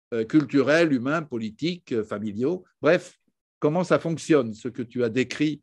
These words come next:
euh, Nitzan, comme, euh, une illusion ? Est-ce que l'illusion a une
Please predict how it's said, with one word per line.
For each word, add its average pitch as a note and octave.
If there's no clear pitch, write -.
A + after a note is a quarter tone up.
euh, G#2
Nitzan, D3+
comme, C3+
euh, G#2+
une B2+
illusion ? C3+
Est-ce G#2+
que A#2
l'illusion B2
a C3
une B2